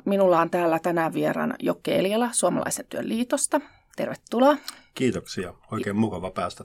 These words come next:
Speaker 2: tänne.
Speaker 1: Me tehdään tätä nauhoitusta nyt vuonna kaksituhatta kaksikymmentäkaksi. Ja se on hyvä tosissaan ymmärtää sen takia, että mikä tämä maailmantilanne on. Ja moni verkkokauppias ja moni kauppias, joka siirtyi,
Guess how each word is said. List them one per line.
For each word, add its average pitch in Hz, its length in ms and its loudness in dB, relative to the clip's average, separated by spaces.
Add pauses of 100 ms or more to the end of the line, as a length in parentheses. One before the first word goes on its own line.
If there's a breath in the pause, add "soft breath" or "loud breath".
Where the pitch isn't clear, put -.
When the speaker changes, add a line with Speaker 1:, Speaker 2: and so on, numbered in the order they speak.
Speaker 2:
tänne. 101 260 -10 (360)
Speaker 1:
Me 175 60 -6
tehdään 175 380 0
tätä - 200 -2
nauhoitusta 190 580 0
nyt 175 180 -4 (300)
vuonna 180 380 -4
kaksituhatta - 800 -6
kaksikymmentäkaksi. - 1300 -2 (320)
Ja - 60 -16
se - 100 -6
on - 320 -2
hyvä 156 200 -2
tosissaan - 600 -8
ymmärtää 190 720 0
sen 160 240 -4
takia, - 280 -4
että - 240 -4 (160)
mikä - 200 -6
tämä 151 140 -4
maailmantilanne - 760 -6 (180)
on. - 80 -20 (480)
Ja 165 280 4 (240)
moni 277 320 8
verkkokauppias 185 1160 2
ja 165 200 6
moni 180 200 2
kauppias, 190 520 4
joka - 160 -2
siirtyi, 170 720 0